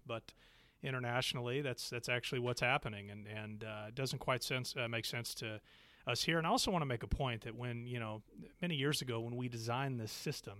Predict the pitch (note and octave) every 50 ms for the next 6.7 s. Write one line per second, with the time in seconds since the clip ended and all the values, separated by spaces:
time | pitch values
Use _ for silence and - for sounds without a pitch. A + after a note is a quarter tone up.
0 | G#2+ A#2 A#2+ A#2 A#2 A2 A2 A2 A2 A2 A2 A2 A2+ G#2 G2+ - - - - -
1 | - - - - - _ _ _ _ A2+ A2+ A2 A2 A#2 A2+ - D3+ B2+ C#3+ A2+
2 | G#2+ G#2+ A2+ A2+ A#2+ B2 - A#2+ G#2+ - - A#2 - - B2 A2 G#2+ G#2 - B2
3 | A2+ A2+ A2 G#2+ G#2 G#2 A2+ A#2 A#2+ A2+ G#2 G#2 A2 G#2+ A2+ A#2 A#2+ C3 D3 E3
4 | F3+ F3 D#3+ D3 B2+ - - C#3+ C3 B2+ A#2+ - A#2+ - A#2 A2+ G#2+ A#2+ A#2 A2+
5 | A2+ A2+ A2+ A2+ A2+ A#2 A#2+ A2+ G#2+ G#2 A2 G#2+ G#2+ A2 A2+ A2+ - - - A2+
6 | G#2 G#2 G#2 G#2+ G#2 A2 A2 G#2+ G2+ G#2+ A2 G#2+ A2+ -